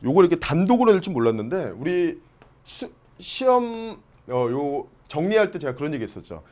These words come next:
문산계랑 그다음에 무산계랑 있는데, 요게 이름 때문에 헷갈릴 만하다고요. 이름 때문에. 그래서 어느 걸 강조했었냐면, 문산계는 문신, 무산계는 무신 아니에요라고 했었어요. 문산계는 중앙이고, 그다음에 무산계는 지방이거든요.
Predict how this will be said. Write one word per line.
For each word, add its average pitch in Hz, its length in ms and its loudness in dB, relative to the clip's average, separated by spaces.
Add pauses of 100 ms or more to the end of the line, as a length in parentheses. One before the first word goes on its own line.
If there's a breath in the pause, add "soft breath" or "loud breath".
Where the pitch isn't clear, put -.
(240 soft breath)
문산계랑 208 1000 2
그다음에 139 280 -4
무산계랑 170 680 -2
있는데, 113 360 -4
요게 147 160 -6
이름 180 400 -4
때문에 208 260 2
헷갈릴 208 400 -2
만하다고요. 123 600 -6
이름 113 220 -8
때문에. 87 520 -10 (720 soft breath)
그래서 143 180 4
어느 170 200 6
걸 220 120 8
강조했었냐면, 147 800 -2 (280 soft breath)
문산계는 220 640 2
문신, 143 340 -4
무산계는 170 500 0
무신 120 280 -8
아니에요라고 160 640 0
했었어요. 85 360 -12
문산계는 180 560 0
중앙이고, 123 560 -2
그다음에 110 200 -8
무산계는 127 440 -6
지방이거든요. 123 720 -2